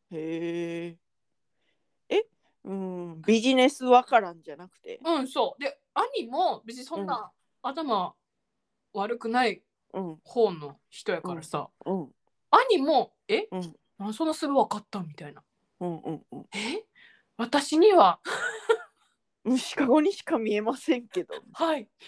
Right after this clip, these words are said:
Speaker 2: 虫を捕まえてきて、これに入れて泣かすんじゃないでしょうか」みたいな。
Speaker 1: うんうんうん。
Speaker 2: 鈴虫
Speaker 1: あ、なんかね。
Speaker 2: そう。
Speaker 1: そう、そうね。
Speaker 2: 「雅な感じですよ」みたいな。
Speaker 1: うんうんうん。なんか、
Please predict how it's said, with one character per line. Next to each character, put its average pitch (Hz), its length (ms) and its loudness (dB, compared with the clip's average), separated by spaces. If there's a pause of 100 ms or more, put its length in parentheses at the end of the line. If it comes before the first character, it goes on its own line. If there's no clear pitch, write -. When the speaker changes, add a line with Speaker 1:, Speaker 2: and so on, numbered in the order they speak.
Speaker 2:
虫 285 360 -8
を 311 80 -6
捕 311 240 0
ま 302 140 -4
え 302 60 -4
て 320 140 0
き - 80 -14
て、 226 280 -2 (280)
こ - 120 -6
れ 285 80 -2
に 285 100 2
入 285 60 0
れ 285 80 -2
て 285 100 -2
泣 294 180 2
か - 60 -4
す 311 160 -2
ん 311 60 0
じ 294 80 2
ゃ 269 40 0
な 269 120 -2
い 269 60 -4
で 254 80 -2
し 262 100 -6
ょ 240 80 4
う - 60 -2
か」 294 200 2
み 240 140 0
た 226 100 2
い 254 100 -4
な。 185 240 -2
Speaker 1:
う 190 100 -8
ん 185 240 -8
う 160 100 -10
ん 170 160 -10
う 170 100 -14
ん。 - 60 -18 (120)
Speaker 2:
鈴 262 160 -6
虫 277 240 2
Speaker 1:
あ、 202 80 4
な 240 160 4
ん - 20 -6
か 220 120 -2
ね。 285 200 -4 (300)
Speaker 2:
そ 269 240 6
う。 - 40 4
Speaker 1:
そ - 80 -14
う、 - 40 -20
そ 262 160 -2
う - 60 -8
ね。 240 240 -10 (260)
Speaker 2:
「雅 285 240 8 (100)
な 254 120 0
感 285 220 -4
じ 262 160 -4
で 294 100 0
す 285 180 -10
よ」 285 300 6
み 269 100 -4
た 349 120 4
い 208 100 0
な。 165 280 -8
Speaker 1:
う 165 80 -6
ん - 20 -6
う 175 40 -6
ん 165 260 -10
う - 40 -6
ん。 165 80 -16 (800)
な 415 140 4
ん - 20 6
か、 285 160 6